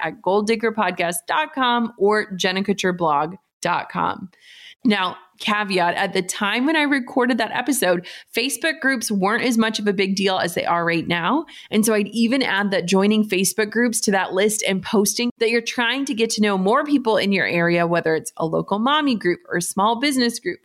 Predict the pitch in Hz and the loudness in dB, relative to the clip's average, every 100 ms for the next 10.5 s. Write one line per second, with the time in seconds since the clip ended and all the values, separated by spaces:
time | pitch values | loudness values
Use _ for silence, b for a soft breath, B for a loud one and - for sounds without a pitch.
0 | - 170 175 214 226 220 233 226 226 233 | -4 -2 -2 -2 0 2 2 2 2 0
1 | 214 220 233 247 214 196 214 214 - B | 0 -2 0 0 0 0 0 -4 -6 B
2 | B - 254 214 226 247 240 240 247 262 | B -6 -2 2 2 2 0 -2 -2 -2
3 | 214 214 202 226 - 277 302 359 349 240 | -2 0 -2 -2 -6 -4 -2 0 0 0
4 | 214 220 - 202 196 - b b b 165 | 2 0 0 0 0 -2 b b b -2
5 | 233 247 285 269 240 220 220 - 220 220 | 0 0 0 0 0 0 -2 0 0 2
6 | 214 220 - 202 208 196 202 - - 208 | 2 2 0 0 0 -2 -4 -12 -6 -2
7 | 143 208 208 180 165 147 - 170 165 - | 0 0 0 0 -2 -2 -2 0 0 0
8 | 175 175 175 170 160 165 - 170 165 160 | 0 0 0 0 0 -2 -2 -2 0 -2
9 | 165 165 185 B B B - 226 214 254 | -2 -4 -8 B B B -6 -4 0 -2
10 | 226 214 - 156 - | 0 -2 -2 -6 -10